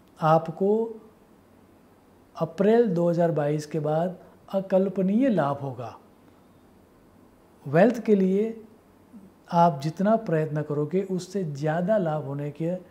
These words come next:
chances इस संवत में है। Relationship के लिए यह समय अति अशुभ रहने वाला है। Small misunderstanding के कारण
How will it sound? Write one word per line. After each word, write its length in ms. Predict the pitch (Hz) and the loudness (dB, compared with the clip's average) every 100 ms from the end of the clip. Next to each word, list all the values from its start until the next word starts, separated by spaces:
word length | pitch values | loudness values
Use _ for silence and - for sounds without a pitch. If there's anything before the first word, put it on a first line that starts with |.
| - - - | -20 -20 -8
chances 480 | 147 147 147 214 214 | -4 -4 -4 -6 -4
इस 200 | 196 190 | -4 -2
संवत 300 | 160 147 143 131 | -2 -2 -4 -6
में 140 | 131 | -8
है। 200 | 123 117 _ _ _ - - - - - | -10 -16 _ _ _ -20 -20 -20 -20 -6
Relationship 640 | 139 240 254 294 - 214 220 | 0 0 2 0 2 -2 0
के 100 | 180 | 0
लिए 280 | 170 165 180 | 0 0 -2
यह 200 | 147 151 | -2 -2
समय 380 | 156 156 175 175 | -2 -2 -2 -6
अति 360 | 160 214 226 - | -6 -4 -6 -8
अशुभ 480 | 143 - 214 226 151 | -12 -4 0 2 0
रहने 260 | 131 131 | -4 -6
वाला 300 | 131 120 113 | -8 -8 -10
है। 280 | 113 104 104 - _ _ _ - - - - - | -12 -14 -18 -20 _ _ _ -20 -20 -20 -20 -12
Small 580 | - 170 185 240 254 - - | -2 2 4 4 0 -6 -4
misunderstanding 880 | 175 180 165 165 170 - 170 214 226 | -2 -2 -2 -2 -2 -4 -2 0 0
के 120 | 185 | -4
कारण 480 | - 131 127 139 | -4 -6 -6 -8